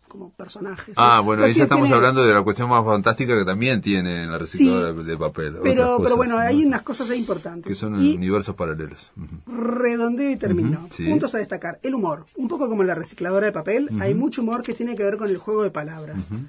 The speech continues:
Speaker 1: Por ejemplo, estas trillizas son hijas de una repostera y sobrinas de una repostera, pero la r-, segunda repostera
Speaker 2: Sí.
Speaker 1: es porque repostea cosas en las redes,
Speaker 2: Ah,
Speaker 1: por
Speaker 2: es una
Speaker 1: ejemplo.
Speaker 2: postera, ¿no? Una
Speaker 1: ¿No?
Speaker 2: posteadora, ajá.
Speaker 1: Este, entonces hay, mm, bueno, una puesta en valor con el lenguaje,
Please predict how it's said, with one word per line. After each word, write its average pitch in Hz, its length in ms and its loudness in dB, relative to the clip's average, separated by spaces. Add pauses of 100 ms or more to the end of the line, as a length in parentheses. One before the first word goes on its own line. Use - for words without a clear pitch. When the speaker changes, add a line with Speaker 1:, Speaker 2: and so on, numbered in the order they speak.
(220)
Speaker 1:
Por 180 100 -8
ejemplo, 233 320 -4
estas - 240 -10
trillizas 233 640 -4
son 214 380 -2
hijas 233 500 -6
de 185 80 -8
una 180 220 -6
repostera 240 760 0 (640)
y 214 120 -4
sobrinas 226 720 -2
de 196 80 4
una 214 280 4
repostera, 180 720 0 (120)
pero 190 140 -6
la 180 80 -4
r-, - 140 -10 (100)
segunda 226 560 4
repostera 202 680 0
Speaker 2:
Sí. - 60 -8
Speaker 1:
es - 60 -12
porque 233 320 -6
repostea 214 760 -2
cosas 226 300 -6
en 151 80 -6
las 127 100 -14
redes, 165 260 -10
Speaker 2:
Ah, 131 360 4
Speaker 1:
por 127 100 4
Speaker 2:
es - 60 2
una 123 140 2
Speaker 1:
ejemplo. 104 120 0
Speaker 2:
postera, 104 460 -2
¿no? 95 200 -4
Una 92 120 -2
Speaker 1:
¿No? 87 40 -8
Speaker 2:
posteadora, 185 540 -4
ajá. 220 100 0
Speaker 1:
Este, 208 360 2
entonces 262 360 -2
hay, 269 300 -2
mm, 202 460 -4
bueno, 196 180 2
una 202 140 0
puesta 220 200 -6
en 220 60 -4
valor 190 240 -2
con 185 160 -2
el 165 140 -2
lenguaje, 185 580 -4